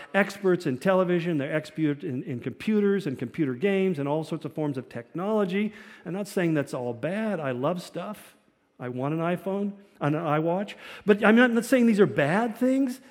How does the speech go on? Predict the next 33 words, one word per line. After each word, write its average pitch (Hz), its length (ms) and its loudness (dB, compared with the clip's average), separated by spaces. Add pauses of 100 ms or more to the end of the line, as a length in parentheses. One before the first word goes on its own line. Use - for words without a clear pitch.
(320)
but 208 120 4
the 220 100 6
whole 220 220 6
point 233 260 4
is 240 180 6
we 202 140 4
look 220 300 4
at - 80 -2
the 202 120 2
amount 185 320 2
of 170 120 -4
time 240 540 -2
that 196 100 -2
we 180 120 0
dedicate 185 640 0
into 170 240 -4
those 165 340 -2
things. 151 340 -4 (360)
Why? 196 520 2
Because 160 340 -4
we 151 140 0
believe 175 600 0
they're 147 200 -2
important 160 640 -6
and 131 160 -4
essential 151 680 -8
to 127 180 -14
our 120 100 -8
happiness 117 640 -12
and 113 100 -14
our 110 60 -14
future 110 400 -16
well-being. 113 500 -18